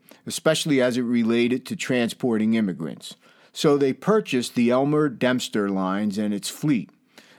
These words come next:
and then ordered two new ocean liners from the Fairfield Shipbuilding and Engineering Company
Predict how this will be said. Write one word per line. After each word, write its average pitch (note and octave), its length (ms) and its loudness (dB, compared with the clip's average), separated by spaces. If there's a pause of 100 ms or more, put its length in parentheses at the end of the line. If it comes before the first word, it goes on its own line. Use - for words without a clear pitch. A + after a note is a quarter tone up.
and B2 160 0
then C#3+ 180 2
ordered B2 520 2
two E3+ 180 2
new E3 240 4
ocean B2 380 0
liners F#2 420 -4
from G2 220 -4
the F2+ 100 -4
Fairfield C#3 720 0
Shipbuilding A#2 640 0
and G#2 100 0
Engineering A2 540 0
Company G2 580 -4